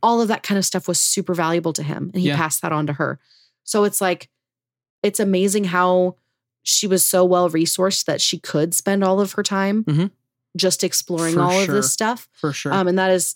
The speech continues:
Speaker 1: certainly a blessing that
Speaker 2: Yeah.
Speaker 1: she was afforded that not many people at the time or even
Speaker 2: Yeah.
Speaker 1: still are
Speaker 2: Yeah.
Speaker 1: afforded.
Speaker 2: It's
Speaker 1: But
Speaker 2: true.
Speaker 1: she used it to fill it with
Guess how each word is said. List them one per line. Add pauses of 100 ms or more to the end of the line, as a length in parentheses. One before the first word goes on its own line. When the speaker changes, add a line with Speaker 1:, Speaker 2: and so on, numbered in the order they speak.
Speaker 1:
certainly (460)
a
blessing
that
Speaker 2:
Yeah.
Speaker 1:
she
was
afforded
that
not
many
people
at
the
time
or
even
Speaker 2:
Yeah.
Speaker 1:
still
are
Speaker 2:
Yeah.
Speaker 1:
afforded.
Speaker 2:
It's (380)
Speaker 1:
But
Speaker 2:
true.
Speaker 1:
she
used
it (380)
to
fill
it
with